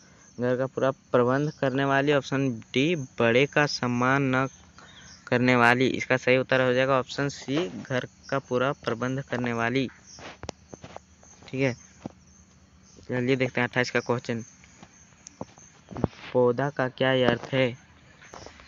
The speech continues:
Option A, मोटा, option B, ज्ञानी, option सी, सुंदर, option B, मंद बुद्धि।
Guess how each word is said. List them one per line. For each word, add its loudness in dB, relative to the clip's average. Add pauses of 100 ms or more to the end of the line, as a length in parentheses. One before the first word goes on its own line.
(760)
Option -2
A, 2
मोटा, 2
option 0
B, 2
ज्ञानी, 2
option -2
सी, -2
सुंदर, 4
option 4
B, 2
मंद 4
बुद्धि। 4